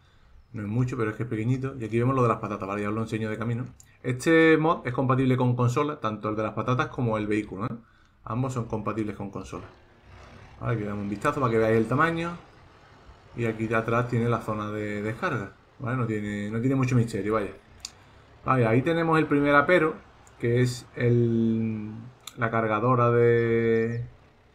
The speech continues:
aquí tenemos los dos, de hecho. De todas formas, vamos a verlo todo mejor en la tienda y así lo, lo vemos más, más a gusto, creo yo. Vale, aquí en el apartado de vehículos, en varios, lo tenemos aquí, ¿vale? Recuerdo, también está para consola, ¿vale?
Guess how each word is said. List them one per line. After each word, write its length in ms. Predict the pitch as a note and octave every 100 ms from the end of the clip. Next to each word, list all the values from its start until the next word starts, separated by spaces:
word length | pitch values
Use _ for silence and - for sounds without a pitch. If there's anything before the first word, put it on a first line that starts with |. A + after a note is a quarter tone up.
| _ _ - _ _ _ -
aquí 160 | A#2+ B2+
tenemos 220 | D3 C3
los 100 | G#2+
dos, 200 | G#2+ G#2
de 80 | G2+
hecho. 200 | G2+ G#2
De 340 | G2 G2+ - B2+
todas 200 | E3+ G3+
formas, 200 | G3+ F3+
vamos 120 | G3
a 60 |
verlo 200 | G3 F#3+
todo 160 | F#3 E3+
mejor 200 | D#3 D#3
en 60 | D3
la 80 |
tienda 260 | C3+ E3+ F3+
y 40 |
así 160 | C#3 C#3
lo, 220 | C#3 C3+
lo 140 | C3 B2
vemos 260 | B2+ B2+
más, 480 | B2 A#2+ A#2+ A#2 A2+
más 160 | A2+ G2+
a 60 |
gusto, 320 | F#2 G#2 G2+
creo 160 | G2 F#2+
yo. 160 | F#2+ F#2+ _ _ - - - - _ _ _ - - -
Vale, 260 | A2 B2 A#2
aquí 140 | B2
en 80 | E3+
el 80 | F#3+
apartado 440 | E3+ E3 D#3+ D3+
de 80 | C#3+
vehículos, 640 | C3+ D3 C#3 A#2 G#2+ - -
en 220 | A2 G#2+
varios, 540 | C#3+ C#3+ C3 D#3+ - -
lo 140 | B2
tenemos 320 | G#2+ A#2 B2 A2+
aquí, 240 | A#2 D#3
¿vale? 240 | C#3 D3 B3+ - - - _ _ _ _ _ _ _ _ _ _ _ _ _ _ _
Recuerdo, 500 | B2 G#2+ A#2+ C3+ C#3+
también 320 | B2 A2 A2+ -
está 180 | -
para 160 | A2 G#2+
consola, 360 | G#2+ G#2 D#3+ D3
¿vale? 220 | D#3+